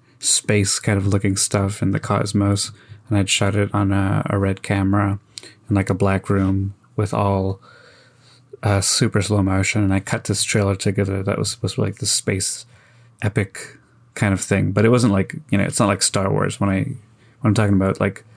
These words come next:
space, I'm not talking about, like, ships flying and destroying each other. It's really, like, one person going through space, and that was the idea. So I managed to cut together a little trailer.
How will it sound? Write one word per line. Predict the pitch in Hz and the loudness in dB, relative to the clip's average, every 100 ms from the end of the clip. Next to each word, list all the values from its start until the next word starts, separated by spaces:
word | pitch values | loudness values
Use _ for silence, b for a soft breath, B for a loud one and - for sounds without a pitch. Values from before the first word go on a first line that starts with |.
| B B B B B - | B B B B B -8
space, | - - 110 95 98 | -6 0 0 0 2
I'm | |
not | 98 98 | 0 2
talking | 98 | 2
about, | 98 | 2
like, | 95 - - | 0 -4 -10
ships | - - - 107 - - - - - | -4 -2 0 0 -2 -2 -4 -10 -14
flying | - 107 101 101 95 95 | -2 0 2 4 4 2
and | 92 | 2
destroying | 95 - 110 95 95 | 0 0 0 2 2
each | 98 | 2
other. | 98 95 95 | 0 2 0
It's | 107 101 | 0 0
really, | 107 95 | 2 2
like, | 95 92 | 0 0
one | 101 95 | 2 2
person | - 101 - 98 98 95 | 2 0 0 0 -2 -2
going | 98 95 | 0 0
through | 98 107 | 0 -2
space, | - - 104 110 - | -2 -2 -2 -2 -2
and | 101 | 0
that | |
was | 101 98 | 0 0
the | |
idea. | 92 98 101 104 113 B B B | -2 -2 -2 -2 -4 B B B
So | - | 0
I | 127 | 2
managed | 123 117 | 4 2
to | 104 | -2
cut | - 107 | -2 -2
together | 104 107 101 | -2 2 2
a | 98 | 2
little | 98 98 | 2 0
trailer. | - 127 107 104 | 0 0 2 -2